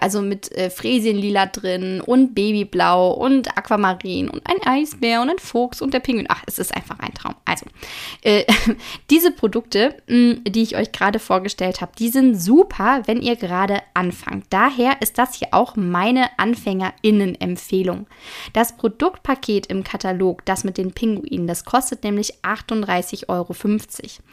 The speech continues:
Dann bestellst du noch ein passendes Stempelkissen dazu oder Farbkarton. In Grundweiß am besten oder sowas wie ein kleines Bändchen oder ein Accessoire, was dir gut gefällt, was gut zu den Farben, äh, in dem Designerpapier passt, vielleicht Fräsienlila, ne? Und fertig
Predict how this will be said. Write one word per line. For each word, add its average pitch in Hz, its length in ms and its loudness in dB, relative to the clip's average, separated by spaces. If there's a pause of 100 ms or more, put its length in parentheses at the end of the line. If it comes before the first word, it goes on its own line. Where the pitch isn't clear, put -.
(240)
Dann 226 120 2
bestellst 254 460 2
du 226 80 -2
noch 208 160 -2
ein 202 100 -4
passendes 202 400 -2
Stempelkissen 262 720 -2
dazu 294 600 0
oder 180 320 2
Farbkarton. 247 680 -2 (400)
In 226 180 4
Grundweiß 190 600 0
am 294 120 0
besten 311 480 -2 (120)
oder 240 320 6
sowas 208 300 0
wie 196 60 -2
ein 185 80 -4
kleines - 300 -12
Bändchen 330 520 0
oder 208 120 0
ein 190 80 -2
Accessoire, 214 500 0
was 214 140 0
dir 185 140 -4
gut - 180 -6
gefällt, 254 460 0
was 208 160 -6
gut 233 160 -4
zu 208 80 -8
den 185 280 -4
Farben, 269 600 2
äh, 196 200 0
in 190 120 -2
dem 185 100 -2
Designerpapier 190 800 -2
passt, - 380 -2
vielleicht 185 260 -6
Fräsienlila, 226 920 0
ne? 202 240 0 (500)
Und 285 200 6
fertig - 800 2